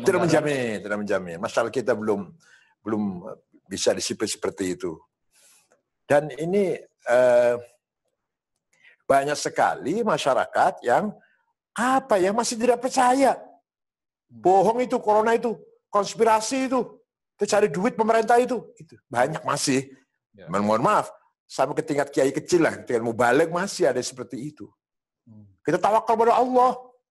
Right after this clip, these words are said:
Speaker 1: semua dari Allah semua. Ya kan, tawakalnya yang tidak benar, tawakalnya orang yang tidak berilmu namanya.
Speaker 2: Ya.
Speaker 1: Tawakal itu setelah ikhtiar, ikhtiar, hati-hati, me-, menyelesaikan masalah, baru ikhtiar pasrah kepada Tuhan,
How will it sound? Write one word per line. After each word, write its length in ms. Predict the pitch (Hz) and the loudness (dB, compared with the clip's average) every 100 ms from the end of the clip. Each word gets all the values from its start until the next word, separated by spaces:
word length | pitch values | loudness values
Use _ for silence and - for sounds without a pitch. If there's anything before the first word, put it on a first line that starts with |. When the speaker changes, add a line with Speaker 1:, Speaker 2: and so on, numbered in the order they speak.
| _ | _
Speaker 1:
semua 240 | - 175 | -8 0
dari 160 | 185 185 | 2 2
Allah 340 | 175 208 220 - | 2 2 -2 -2
semua. 320 | 202 202 190 - _ _ _ _ _ _ _ _ | 0 0 -2 -10 _ _ _ _ _ _ _ _
Ya 80 | - - | -10 -8
kan, 80 | 113 | 0
tawakalnya 480 | 127 120 117 117 113 | 2 2 0 -4 -4
yang 40 | |
tidak 160 | 107 92 | -4 -2
benar, 240 | 135 104 | -2 -2
tawakalnya 560 | - 101 104 - 104 107 | 0 2 2 0 -2 0
orang 240 | 101 107 | 0 0
yang 80 | 98 | -4
tidak 160 | 98 92 | -6 -6
berilmu 400 | 98 151 175 135 | -2 0 2 0
namanya. 400 | 101 85 73 - _ _ | -2 -6 -12 -18 _ _
Speaker 2:
Ya. 160 | 92 87 | -10 -2
Speaker 1:
Tawakal 400 | 107 107 - 110 | 0 0 -2 -2
itu 80 | 185 | -2
setelah 240 | - 131 | -2 -2
ikhtiar, 720 | 110 - 190 175 120 110 - _ _ _ | -4 -2 2 4 2 0 -10 _ _ _
ikhtiar, 720 | - 110 - - 107 131 156 170 | -16 -16 -14 -2 2 4 4 2
hati-hati, 880 | - 104 87 82 107 131 156 185 - - _ _ _ _ _ _ - _ | -4 -4 -4 -4 -6 0 4 4 2 -8 _ _ _ _ _ _ -20 _
me-, 480 | 107 - 120 113 - 123 | -8 -2 -2 -2 -4 -2
menyelesaikan 480 | 127 131 143 135 | -2 0 0 -2
masalah, 560 | 127 127 113 104 143 131 | -4 -4 0 0 0 -4
baru 320 | - - 131 | -12 -12 -12
ikhtiar 400 | 95 - 104 117 | -12 -4 0 0
pasrah 320 | - - 113 | -2 -4 -6
kepada 240 | 104 85 76 | -6 -10 -10
Tuhan, 320 | 139 113 101 | -4 -4 -6